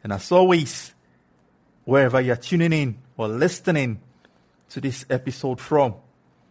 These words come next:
whether you're on the African continent, North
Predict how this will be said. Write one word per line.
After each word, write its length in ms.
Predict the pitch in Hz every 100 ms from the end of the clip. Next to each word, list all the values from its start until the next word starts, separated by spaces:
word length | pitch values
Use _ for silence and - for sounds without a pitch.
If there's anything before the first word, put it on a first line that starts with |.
| _ _ -
whether 240 | 120 110
you're 180 | 110 104
on 80 | 104
the 60 |
African 460 | 120 - 156 160 147
continent, 800 | - 151 131 151 143 147 - - _ _ _ -
North 320 | 131 147 143